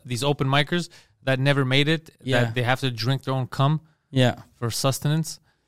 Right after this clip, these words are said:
Speaker 1: It's all, it's all these fucking people.
Speaker 2: Mm.
Speaker 1: Yeah, it's weird that it's like that. Like, your, your in-, instinct, instead of working on your own shit,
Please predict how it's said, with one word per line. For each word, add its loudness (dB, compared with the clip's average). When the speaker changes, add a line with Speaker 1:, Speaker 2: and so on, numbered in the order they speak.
Speaker 1:
It's -4
all, 4
it's 2
all 4
these 0
fucking -4
people. -6
Speaker 2:
Mm. -6
Speaker 1:
Yeah, 2
it's 2
weird 4
that 2
it's -6
like 2
that. 0
Like, 0
your, -2
your 2
in-, 0
instinct, 2
instead 2
of 2
working 2
on 4
your 2
own 2
shit, -4